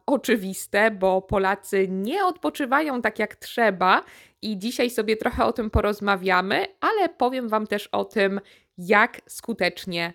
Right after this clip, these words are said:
odpoczywać. Może nie jestem ekspertem w tym temacie, bo często sama za dużo pracuję i nie odpoczywam, ale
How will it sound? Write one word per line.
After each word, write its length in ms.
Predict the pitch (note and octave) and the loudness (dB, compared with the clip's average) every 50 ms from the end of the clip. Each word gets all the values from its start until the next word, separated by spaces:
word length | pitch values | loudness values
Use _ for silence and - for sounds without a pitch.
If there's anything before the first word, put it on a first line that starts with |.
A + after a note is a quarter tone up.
| _ _ _ | _ _ _
odpoczywać. 840 | G#3 G#3+ - - F3+ F3 - - B2+ - - - - - - - _ | -6 -6 0 -2 -2 0 0 -2 -2 -2 -4 -8 -8 -12 -18 -14 _
Może 280 | - G3+ G#3 G#3 A3 G#3 | -2 0 0 2 0 0
nie 160 | G#3 G3+ G#3 | 0 0 -2
jestem 340 | G3 G3+ - - G#3 G3 - | -2 -4 -2 -2 -4 -4 -2
ekspertem 580 | - F#3+ - - - - F#3+ F#3+ - - A3 A3+ | -8 -10 -10 -8 -2 -2 -2 -2 -2 -4 -4 -4
w 40 | - | -4
tym 160 | - A3+ A3+ | -4 -6 -4
temacie, 460 | - B3 A#3 A#3 A#3+ A#3+ - - B3+ | -4 -2 0 0 0 0 0 -4 -4
bo 180 | G#3+ F#3+ F#3+ F#3+ | -2 -2 -4 -4
często 380 | F#3+ F#3+ F#3 F3+ - _ F#3 | -4 -6 -8 -8 -6 _ -10
sama 300 | - - F#3 F3+ F#3 G3 | -8 -6 -4 -2 -2 2
za 100 | G3 F#3+ | 2 2
dużo 260 | A3 G3 A#3+ G#3+ G#3 | 2 2 4 4 4
pracuję 500 | A#3+ - - G3 G3+ - - A#3 A3+ A#3 | 4 4 0 0 0 0 -4 -2 0 2
i 120 | - A3+ G3 | 2 2 2
nie 180 | G#3 F#3+ F3+ | 0 0 0
odpoczywam, 600 | F#3 G3 - _ G#3 G3+ - G3+ F#3 F#3 G#3+ C4+ G4+ - - - - - - - - _ _ _ | 0 -2 -2 _ -6 -2 0 -2 2 4 2 2 2 -2 -12 -20 -20 -20 -20 -20 -20 _ _ _
ale 600 | - D4+ F4+ G#4+ G4+ G4+ F#4+ F#4+ F#4 F#4+ F#4 E4+ | 2 4 4 6 6 6 8 8 6 6 4 0